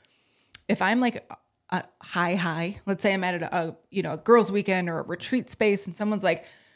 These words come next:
"In two months, let's book this trip for this thing." And I'm, like, way up here. I'm like, "I can't make a commitment or a decision when I'm way up here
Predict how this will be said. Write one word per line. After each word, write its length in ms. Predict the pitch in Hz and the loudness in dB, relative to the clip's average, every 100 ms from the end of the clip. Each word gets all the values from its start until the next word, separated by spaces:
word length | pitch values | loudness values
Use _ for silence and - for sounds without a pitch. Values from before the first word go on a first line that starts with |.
| _ - | _ -2
"In 100 | 254 | 2
two 220 | - 392 | 4 6
months, 300 | 330 311 277 | 8 6 6
let's 160 | 285 226 | 2 2
book 320 | 214 330 330 | 4 4 6
this 240 | 302 - | 2 2
trip 260 | - 330 294 | 4 4 4
for 140 | 285 | 6
this 220 | 262 247 - | 6 6 6
thing." 280 | 302 285 | 6 6
And 100 | 240 | 6
I'm, 120 | 233 247 | 4 2
like, 140 | 180 | 0
way 320 | 175 202 220 | 0 2 6
up 160 | 220 208 | 4 2
here. 320 | - 208 226 | 0 0 2
I'm 80 | 226 | 2
like, 180 | 196 - - | 0 -2 -4
"I 140 | 202 | -4
can't 300 | - 277 - | -2 -2 0
make 180 | 190 190 | -2 0
a 200 | 180 165 - | -2 -4 -6
commitment 480 | 190 175 - 254 233 | -6 -4 -2 0 0
or 60 | |
a 60 | 185 | 0
decision 500 | 180 156 165 220 226 | -2 -2 0 0 0
when 100 | 185 | 0
I'm 180 | 160 160 | -4 -4
way 240 | 175 175 175 | -2 0 0
up 120 | 165 | -4
here 380 | - 170 202 | -4 0 0